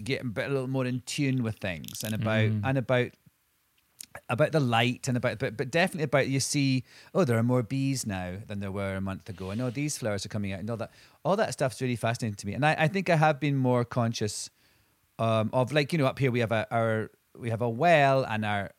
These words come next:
Speaker 1: um, a septic system and all that stuff. So we're kind of, you know,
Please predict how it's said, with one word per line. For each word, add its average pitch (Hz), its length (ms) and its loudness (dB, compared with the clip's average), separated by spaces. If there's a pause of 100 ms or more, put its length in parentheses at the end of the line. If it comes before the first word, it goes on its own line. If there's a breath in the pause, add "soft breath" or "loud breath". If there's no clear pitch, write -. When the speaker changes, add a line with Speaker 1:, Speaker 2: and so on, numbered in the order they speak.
(220)
Speaker 1:
um, 95 400 -6 (520 soft breath)
a 127 60 -12
septic - 480 -4
system 117 640 -2
and 110 100 -2
all 127 140 2
that 110 240 -6
stuff. - 420 -8 (420 soft breath)
So - 140 -4
we're 127 120 2
kind 156 300 0
of, 113 240 2
you 127 120 -2
know, 98 260 -2